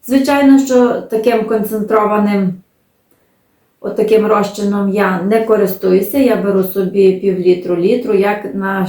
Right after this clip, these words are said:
на що? На помідори, на огірки, що там мені потрібно, на розсаду, яку я також, е, собі вирощую вдома. І, е, я чую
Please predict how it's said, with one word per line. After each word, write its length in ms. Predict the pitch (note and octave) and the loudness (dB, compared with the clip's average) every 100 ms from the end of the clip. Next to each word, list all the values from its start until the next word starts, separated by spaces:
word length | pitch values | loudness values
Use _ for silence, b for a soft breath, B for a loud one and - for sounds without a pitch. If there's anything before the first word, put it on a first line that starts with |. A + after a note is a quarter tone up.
| - | -4
на 120 | G3+ | -6
що? 260 | F#3 F#3 F3 | -6 -4 -2
На 120 | B3+ | -2
помідори, 600 | C4+ A3+ F3+ G3+ C4 A3+ | 0 0 0 0 0 0
на 240 | G3 G3 | -2 0
огірки, 580 | F#3 F#3+ F#3 A#3+ B3 B3+ B B B B - | 2 0 -2 0 0 -2 B B B B -8
що 160 | A3 | -4
там 260 | G#3+ G#3 G3+ | -2 0 0
мені 220 | G3+ F#3+ | 0 -2
потрібно, 600 | - G3 - G#3 F#3+ G3 | -6 -8 -4 -4 -2 -2
на 140 | G3+ | 0
розсаду, 600 | G3 F#3 - A#3+ C4 B3+ | 0 -2 -2 -2 -2 2
яку 320 | B3 A3+ A3 A#3+ | 2 2 -2 -2
я 340 | A#3 A3+ A3+ B B - | 0 -2 -4 B B -4
також, 560 | A3+ A3+ A3+ G#3+ - | -4 0 0 -2 -2
е, 540 | A3+ G#3+ G#3+ G#3+ G3+ F#3+ | 0 2 2 0 0 -2
собі 420 | - A3 G#3+ G#3+ - - G3 | 0 2 4 2 2 -2 0
вирощую 600 | G#3+ A3 G3+ - G#3 G#3 | 2 2 0 -4 -4 -2
вдома. 520 | G#3 G3+ G3+ G3 - b b b b b _ | 0 0 -2 -4 -10 b b b b b _
І, 240 | B3 C4+ D4 | 0 2 2
е, 600 | - A#3 A3+ A3+ A3 - | 0 0 0 2 2 0
я 500 | G#3 A#3 B3 C4+ - - _ _ _ _ _ _ _ | -2 0 0 -2 -4 -14 _ _ _ _ _ _ _
чую 360 | - B3 C4 | 0 2 2